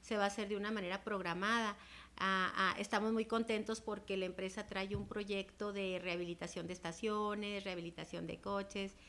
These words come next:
mejoramiento del servicio, y parte de lo que se comentó sobre la, el posible corte de corridas es para empezar a disponer de más unidades.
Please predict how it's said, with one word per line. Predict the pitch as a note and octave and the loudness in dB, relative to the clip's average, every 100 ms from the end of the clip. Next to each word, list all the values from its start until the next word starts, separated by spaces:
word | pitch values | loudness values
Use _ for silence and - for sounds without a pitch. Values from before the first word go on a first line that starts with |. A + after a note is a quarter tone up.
| - - | -20 -6
mejoramiento | F#3+ G3 F#3 F#3+ F3+ | -4 0 0 0 0
del | F#3+ F#3+ | 0 0
servicio, | G#3 G3 G3+ G#3 - F#3 - - - - | -2 -2 -2 -4 -4 -6 -6 -20 -20 -10
y | - G3+ G3 G3 | -4 -2 -2 2
parte | G3 G3 | 2 4
de | A3 G#3+ | 0 2
lo | G3+ | 0
que | F#3+ | -2
se | F#3+ | -4
comentó | F#3 F3 E3+ E3+ F3+ | -2 0 0 0 -4
sobre | F#3 G3 G3 | -2 -2 -2
la, | F3 E3 D#3+ D3+ | -2 -2 -2 -4
el | E3+ | -6
posible | E3 F3 F#3 F#3 | -6 -6 -2 -4
corte | F#3+ F#3+ G3+ | -4 -4 -4
de | G3 | -4
corridas | F3+ G#3 G3 G3 - - - - | -4 -2 -2 -4 -8 -18 -12 -4
es | F3 | -4
para | - G3+ | 2 2
empezar | F#3 F3+ F3 F3 | 2 0 0 0
a | |
disponer | F#3+ F#3 F3 F3+ F#3+ | 0 -2 -2 -2 -2
de | F3+ | 0
más | E3 E3 | -2 -2
unidades. | F#3 F#3 F#3+ G3 G3+ - | -2 0 2 0 -2 -8